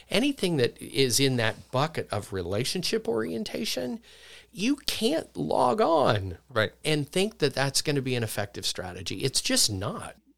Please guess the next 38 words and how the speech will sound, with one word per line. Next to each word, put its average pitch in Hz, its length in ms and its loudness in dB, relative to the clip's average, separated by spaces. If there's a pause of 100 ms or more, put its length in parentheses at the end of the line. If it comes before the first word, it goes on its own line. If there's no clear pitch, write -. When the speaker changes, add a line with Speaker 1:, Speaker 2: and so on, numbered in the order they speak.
(320)
Speaker 2:
Well, 135 120 4
and, 120 240 0
and 117 160 -6
Tom, 117 460 -2
one 135 120 0
of 151 80 2
the 131 60 2
things 117 300 -2
that 107 100 -2 (300)
you 127 220 -4
and 123 80 0
I 127 120 0
have 135 100 -2
talked - 280 -4
about 104 240 -2
that 98 120 -8
defines 110 720 0
a - 60 -8
strong 127 680 0
leader 123 440 -4 (460)
is 117 160 0
someone 165 300 2
who 139 120 0
sets 123 300 -2
very 120 240 -2
clear 123 260 -2
expectations - 840 -6 (120)
Speaker 1:
Yes. 123 160 4
Speaker 2:
and 139 240 4 (460)
metrics 123 460 -4
of 110 340 -4
success. - 580 -6 (140)
How 120 260 0
are 147 80 4
we 151 140 0
going 131 240 0
to 139 80 -2
measure 104 540 -2